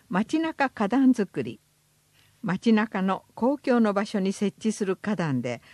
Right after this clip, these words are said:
花の植え付けと手入れを楽しむことができます。花瓶、花の苗や活動に必要な道具等は用意しますので、町会や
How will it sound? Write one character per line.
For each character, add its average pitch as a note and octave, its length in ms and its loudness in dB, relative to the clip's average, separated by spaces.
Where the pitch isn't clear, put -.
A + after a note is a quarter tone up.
花 G#3+ 300 2
の A#3 240 4
植 G3 140 2
え G#3+ 60 0
付 - 260 -6
け - 20 -4
と E3 200 -2
手 F#3 300 -4
入 E3+ 40 -4
れ E3+ 160 2
を B2 180 -4
楽 F#3 220 0
し G#3+ 120 -4
む D#3+ 120 -4
こ C#3 120 -6
と D3+ 100 -8
が B2+ 140 -6
で C3+ 120 -6
き - 140 -8
ま C3+ 140 -4
す。 - 200 -16
花 G3+ 160 -4
瓶、 D#3+ 320 0
花 E3 320 -2
の D#3+ 200 -2
苗 D#3+ 300 -2
や C#3 200 -4
活 E3 260 -8
動 F3 220 0
に E3+ 140 -4
必 - 280 -10
要 F#3 160 0
な E3 160 -2
道 G3 240 0
具 G3+ 100 -4
等 B2+ 260 -4
は D3 200 -4
用 F3 240 2
意 C3 80 -4
し - 160 -6
ま B2 120 -2
す C#3+ 140 -6
の A2 140 -6
で、 G2+ 180 -14
町 E3+ 220 0
会 D3+ 260 -4
や D3 220 -4